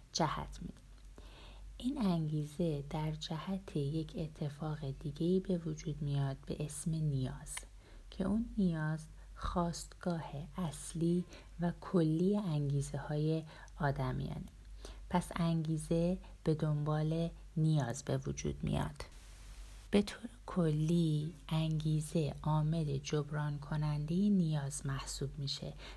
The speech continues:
و به نوعی همون چراهای رفتاره. یعنی وقتی که یک رفتاری از یک موجود زنده سر می‌زنه، طبیعتاً یک انگیزه‌ای برای انجام این رفتار داشته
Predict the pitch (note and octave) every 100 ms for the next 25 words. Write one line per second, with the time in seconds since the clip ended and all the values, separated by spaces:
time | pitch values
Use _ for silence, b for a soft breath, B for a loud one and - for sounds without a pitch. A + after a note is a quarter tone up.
0 | B D#3 D3+ D#3 D#3 E3 A3 A3 - G#3+
1 | G#3+ G#3 G3 - D3+ D3 C#3+ D#3 D#3+ D#3+
2 | C#3+ C#3 - - - - - B B B
3 | - G3+ A3+ A3+ - A3+ A3+ G#3+ G#3+ -
4 | D#3 D#3 - F3+ F3 D#3 C#3+ C#3+ D3+ D3+
5 | D3 C#3 C#3+ D#3+ C#3+ C3+ C#3 C#3 C#3 C#3+
6 | - D3+ C#3 C#3 C#3 C#3 C#3+ C#3 C#3+ D3+
7 | C#3+ C#3+ B - - D#3+ D#3+ F3 E3 -
8 | G3 G#3+ G#3+ - D#3+ D#3 D#3 D3+ C#3+ D#3+
9 | D3 C#3 C#3 C#3 C#3 C#3+ C3+ C#3 C#3 C#3
10 | C#3+ C#3 C#3 C#3 C3+ - C3+ C3+ C#3+ C#3
11 | - D#3